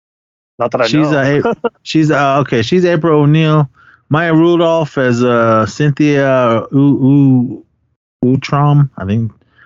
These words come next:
Speaker 2: Uh, John Cena's Rocksteady. Seth Rogen as Bebop. Uh, Rose Byrne as Leatherhead. Natasha something something as Wingnut. Jackie Chan
Speaker 1: Wingnut.
Speaker 2: Splinter. Gus.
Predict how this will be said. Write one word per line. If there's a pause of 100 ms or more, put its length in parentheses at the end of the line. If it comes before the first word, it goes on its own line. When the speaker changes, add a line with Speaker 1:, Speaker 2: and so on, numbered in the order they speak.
(300)
Speaker 2:
Uh,
John
Cena's
Rocksteady.
Seth
Rogen
as
Bebop. (680)
Uh,
Rose
Byrne
as
Leatherhead.
Natasha (420)
something
something
as
Wingnut. (440)
Jackie
Chan
Speaker 1:
Wingnut.
Speaker 2:
Splinter. (760)
Gus.